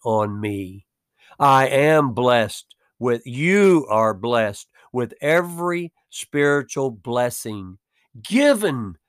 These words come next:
by the Holy Spirit in Christ Jesus. Your times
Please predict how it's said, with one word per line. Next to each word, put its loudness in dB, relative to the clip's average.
by 6
the 2
Holy 4
Spirit -6
in -4
Christ -4
Jesus. -14
Your 6
times -4